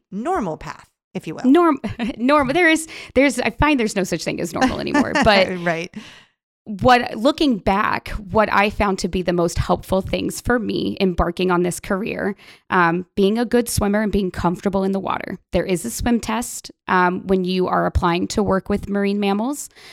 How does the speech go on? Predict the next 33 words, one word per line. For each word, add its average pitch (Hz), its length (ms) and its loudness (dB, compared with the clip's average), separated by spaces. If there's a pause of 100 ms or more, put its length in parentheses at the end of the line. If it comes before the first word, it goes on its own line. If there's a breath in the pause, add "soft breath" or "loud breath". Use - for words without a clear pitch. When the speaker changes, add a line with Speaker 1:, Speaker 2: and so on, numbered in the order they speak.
(160 loud breath)
Speaker 2:
um, 185 240 4
that - 140 -2
you 196 140 0
have 180 200 -2
to 220 100 -4
pass 190 380 0
in - 80 -8
order 180 240 -4
to - 160 -12
get 170 180 -4
interviewed. 175 540 -8 (240 loud breath)
It 190 160 -4
can 190 160 0
be 180 420 0 (120)
very 208 340 0
stressful 196 480 -4
and 185 100 0
very 190 220 0
intimidating, 190 600 -2
but 196 180 -8
I 180 80 -2
promise 190 680 2 (280 soft breath)
it's - 280 -2
all 190 180 4
mental. 190 640 2 (140)
Um, 175 400 0 (240)
the 185 80 2
Speaker 1:
So 196 160 -2
Speaker 2:
skills 196 320 2
Speaker 1:
floaties 214 460 4
are 170 80 0
a 160 40 -4
no. 147 340 -8